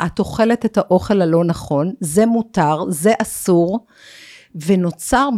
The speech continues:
בלבול כל כך גדול, הגוף שלך, אתה, זה, זה, זה לא רק מההורים, ההורים, את יודעת, הם, הם בעצם, בעיקר אגב, האמ-, האנשים, אה, נעמי וולף,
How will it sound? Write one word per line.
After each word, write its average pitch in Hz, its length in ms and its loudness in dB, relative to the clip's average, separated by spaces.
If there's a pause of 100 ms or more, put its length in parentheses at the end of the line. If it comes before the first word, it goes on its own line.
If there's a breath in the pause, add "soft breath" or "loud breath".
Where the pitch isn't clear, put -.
בלבול 180 580 0
כל 185 200 -2
כך - 280 -4
גדול, 190 580 0
הגוף 190 380 -2
שלך, 190 680 -2 (240)
אתה, 156 160 -6 (140)
זה, 139 180 -12
זה, 135 80 -8
זה 131 160 -8
לא 175 140 0
רק 247 240 0
מההורים, 160 880 2
ההורים, 147 440 -2
את 202 120 -6
יודעת, 175 500 -4 (200)
הם, 151 220 -2 (120)
הם 165 160 0
בעצם, 175 520 -2
בעיקר 190 440 -2
אגב, 190 260 -2
האמ-, 165 300 -2
האנשים, 151 720 -4 (720 soft breath)
אה, 165 60 -4 (960)
נעמי 170 180 -2
וולף, 156 600 -4